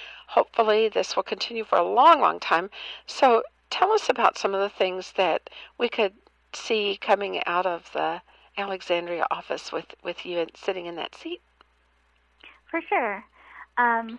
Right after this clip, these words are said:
Speaker 2: so I'm the advocacy and outreach specialist, um, working under Tony, which is awesome.
Speaker 1: Absolutely.
Speaker 2: He's so great to work with, yeah.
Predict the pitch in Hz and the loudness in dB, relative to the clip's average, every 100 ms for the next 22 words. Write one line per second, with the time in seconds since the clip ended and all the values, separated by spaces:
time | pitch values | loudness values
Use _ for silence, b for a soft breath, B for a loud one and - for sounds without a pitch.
0 | - 247 220 208 - 202 214 220 247 247 | -6 -2 0 0 -4 -6 -8 -8 -8 -8
1 | 247 - 190 214 240 277 - 311 330 - | -8 -8 -10 -10 -12 -14 -14 -12 -8 -8
2 | - 208 _ - 170 - 170 196 269 - | -8 -16 _ -18 -18 -14 -12 -10 -12 -16
3 | _ - 202 202 196 254 233 240 277 - | _ -8 -8 -8 -12 -12 -12 -12 -12 -12
4 | 190 190 214 202 - 190 - _ - - | -12 -12 -14 -16 -16 -20 -20 _ -20 -8
5 | 190 - - 135 220 _ b 202 220 214 | -6 -6 -10 -14 -14 _ b 2 2 4
6 | 156 185 240 - - 196 220 202 185 180 | 2 4 2 2 -2 -2 -6 -6 -8 -8
7 | 202 175 180 165 202 220 175 165 | -6 -6 -6 -8 -8 -4 -2 -2